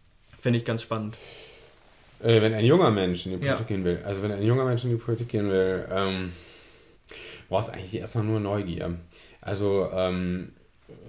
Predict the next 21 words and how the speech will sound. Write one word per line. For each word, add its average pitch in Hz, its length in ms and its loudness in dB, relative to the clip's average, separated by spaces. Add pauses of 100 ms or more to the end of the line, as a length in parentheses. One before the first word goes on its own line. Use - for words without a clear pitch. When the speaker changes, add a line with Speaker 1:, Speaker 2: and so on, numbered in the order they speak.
(160)
Speaker 2:
ich, - 220 -12 (240)
wenn 104 140 -4
man 101 220 -2
noch 95 140 -4
nicht - 340 -8
klar 101 180 -2
eine 98 140 -4
politische 98 340 -6
Ma-, 90 200 -6 (800)
Familie 98 560 -6
quasi 92 280 -6
gefunden 113 340 -2
hat, 110 120 -4
dann 92 160 -6
würde 90 180 -6
ich - 180 -18 (400)
auch 95 120 -12
durchaus 90 420 -8
empfehlen, 87 680 -6 (300)
sich - 260 -14
mal, 87 500 -2